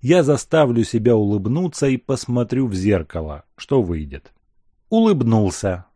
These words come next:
но долго не могу. В восемь часов придёт почтальон, принесёт письма или газеты, и мне легче будет. Четыре дня назад купил фотоаппарат. В субботу вечером провожал Женю Арнштейна на Виктория Стейшн.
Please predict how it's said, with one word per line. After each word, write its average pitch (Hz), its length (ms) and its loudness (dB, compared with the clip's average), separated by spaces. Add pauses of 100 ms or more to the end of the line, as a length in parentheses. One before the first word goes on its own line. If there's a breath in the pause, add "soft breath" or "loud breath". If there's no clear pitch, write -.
(100)
но 113 160 2
долго 147 400 4
не 139 120 2
могу. 92 440 -2 (320)
В 104 100 -6
восемь 113 540 2
часов 175 500 -2
придёт 120 380 0
почтальон, 95 720 -2 (160)
принесёт 101 540 -4
письма 147 440 -2
или 170 320 -4
газеты, 90 680 -4 (200)
и 131 100 -4
мне 147 440 -2
легче 110 420 -2
будет. 76 400 -14 (460)
Четыре 170 360 -2
дня 123 180 0
назад 117 440 2
купил 131 400 -2
фотоаппарат. 123 960 0 (680)
В - 100 -16
субботу 147 380 0
вечером 147 580 0
провожал 117 500 4
Женю 113 520 0
Арнштейна 127 960 -2
на 123 140 0
Виктория 127 420 2
Стейшн. 87 680 -2